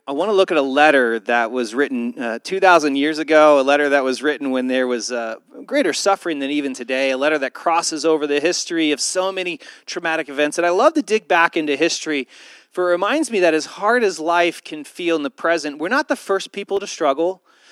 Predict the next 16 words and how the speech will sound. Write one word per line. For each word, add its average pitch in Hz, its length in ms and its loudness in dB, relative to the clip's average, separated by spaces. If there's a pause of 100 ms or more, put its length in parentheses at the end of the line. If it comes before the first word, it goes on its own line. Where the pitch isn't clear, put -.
(220)
We're 156 100 0
not 180 120 2
the 190 80 -6
first 196 300 -2
people 208 300 -4
to 196 60 2
feel 185 720 -2
a 170 80 -6
little 175 300 0
lost. 165 460 4
We're 170 60 -8
not 165 100 -6
the 165 80 -8
first - 320 -4
people 175 320 -4
to, 160 260 -6